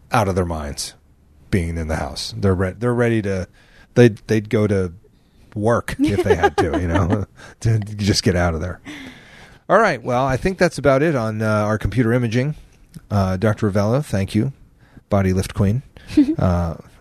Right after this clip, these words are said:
Speaker 1: that's now, now your nickname.
Speaker 2: My
Speaker 1: I'm with
Speaker 2: moniker.
Speaker 1: the, I'm gonna say that's, I'm with the Body Lift Queen.
Speaker 2: <laughs>
Speaker 1: Um, anyway, I think we'll be back next week. What's, what's our next one? Our next one.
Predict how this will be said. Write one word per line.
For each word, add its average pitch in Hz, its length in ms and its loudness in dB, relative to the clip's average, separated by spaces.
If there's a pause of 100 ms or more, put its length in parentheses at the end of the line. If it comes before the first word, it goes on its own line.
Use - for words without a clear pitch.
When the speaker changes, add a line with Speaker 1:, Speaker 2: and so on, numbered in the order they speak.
(140)
Speaker 1:
that's 98 200 0
now, 90 180 0
now 95 180 0
your 90 160 0
nickname. 85 380 -4 (340)
Speaker 2:
My 226 80 -2
Speaker 1:
I'm 185 80 2
with 165 60 2 (140)
Speaker 2:
moniker. 101 200 0
Speaker 1:
the, - 60 -14
I'm - 260 -20
gonna 110 100 4
say 92 140 -2
that's, 95 200 -4 (140)
I'm 110 180 2
with 113 120 2
the 101 80 -2
Body 107 300 0
Lift 107 260 -2
Queen. 233 640 -2
Speaker 2:
<laughs> - 640 -10
Speaker 1:
Um, 82 420 -2 (880)
anyway, 113 340 0
I 92 40 -6
think 135 180 -2
we'll 135 100 2
be 117 100 -2
back 110 280 -2 (340)
next 113 280 0
week. 117 300 -2 (920)
What's, 131 140 -2
what's 135 220 -2
our 123 80 4
next 101 340 -2
one? 87 180 -4
Our 104 140 -8
next 101 240 -8
one. 82 220 -12